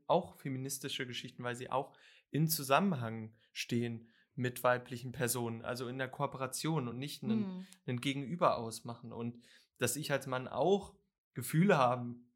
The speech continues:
Speaker 1: darf und,
Speaker 2: <laughs>
Speaker 1: und, ähm, eben auch irgendwie einen lieben, liebevollen Umgang
Speaker 2: Mhm.
Speaker 1: suche und eine liebevolle Sprache und nicht diesen Gewalt. So, also
Speaker 2: Mhm.
Speaker 1: das ist mir so klar geworden, dass es, dass mir auch irgendwas,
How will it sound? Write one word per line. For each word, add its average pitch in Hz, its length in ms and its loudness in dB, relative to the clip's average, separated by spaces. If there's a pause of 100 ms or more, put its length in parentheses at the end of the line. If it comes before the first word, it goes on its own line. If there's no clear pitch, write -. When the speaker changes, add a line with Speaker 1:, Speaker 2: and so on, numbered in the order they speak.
(140)
Speaker 1:
darf 117 520 2
und, 123 260 -4
Speaker 2:
<laughs> - 80 -4
Speaker 1:
und, 127 380 -4
ähm, 127 420 0 (760)
eben 120 200 4
auch - 440 4
irgendwie 120 540 -4 (480)
einen 123 100 2
lieben, 143 500 2
liebevollen 123 640 -2
Umgang 110 380 0
Speaker 2:
Mhm. 101 80 0
Speaker 1:
suche 113 400 -2
und 127 160 -2
eine 113 80 -2
liebevolle 127 580 0
Sprache 117 800 -4 (180)
und 123 180 0
nicht - 360 0
diesen 120 240 -4
Gewalt. 110 560 -6 (220)
So, - 200 0
also 156 200 -2
Speaker 2:
Mhm. - 40 -8
Speaker 1:
das 147 200 0
ist 160 140 0
mir 143 160 0
so 131 120 -2
klar 123 260 4
geworden, 120 320 -4
dass 117 200 -4
es, - 260 -10 (400)
dass 117 220 0
mir 135 240 4
auch 135 180 0
irgendwas, 127 560 -6